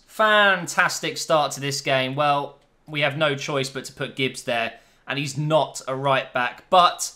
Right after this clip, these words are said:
don't forget, guys, we bought Sidibe. That's exactly why I did it. So Sidibe, who is more than comfortable playing at right back,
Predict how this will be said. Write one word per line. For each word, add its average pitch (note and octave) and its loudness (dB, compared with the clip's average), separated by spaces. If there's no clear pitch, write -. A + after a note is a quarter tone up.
don't E3+ 0
forget, F3 4
guys, E3+ 4
we F#3+ 0
bought G#3+ 2
Sidibe. A#3+ 4
That's F#3+ 2
exactly F3+ -2
why F3+ 2
I E3+ 2
did E3 -2
it. C3+ -2
So D3+ -2
Sidibe, E3 -2
who E3+ -4
is D#3+ -2
more G3+ 2
than F#3+ 0
comfortable F#3 -2
playing F3+ 2
at D#3 -6
right F3+ 2
back, E3+ -2